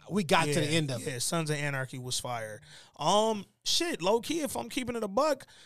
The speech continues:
Speaker 2: uh, what's Walt White?
Speaker 1: Yeah.
Speaker 2: Uh,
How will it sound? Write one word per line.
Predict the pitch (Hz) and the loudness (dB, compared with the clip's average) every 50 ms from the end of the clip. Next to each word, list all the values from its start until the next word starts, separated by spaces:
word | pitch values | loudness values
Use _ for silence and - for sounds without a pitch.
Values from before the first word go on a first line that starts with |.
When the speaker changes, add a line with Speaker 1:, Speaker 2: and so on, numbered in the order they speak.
| - _ _ _ - | -20 _ _ _ 0
Speaker 2:
uh, | 208 233 247 254 254 247 240 233 214 165 - _ _ _ | 0 0 2 0 -2 -2 -2 -4 -4 -6 -12 _ _ _
what's | 240 262 277 - - - _ _ _ _ | -6 -4 -2 -2 -4 -4 _ _ _ _
Walt | 185 208 254 254 240 240 | -2 2 4 4 6 6
White? | 269 254 226 175 131 - _ _ _ _ _ _ _ _ _ _ _ _ _ _ _ _ _ _ | 6 4 4 2 0 -6 _ _ _ _ _ _ _ _ _ _ _ _ _ _ _ _ _ _
Speaker 1:
Yeah. | - 240 | -4 -2
Speaker 2:
Uh, | 247 240 240 240 226 220 | 0 0 0 0 -2 -2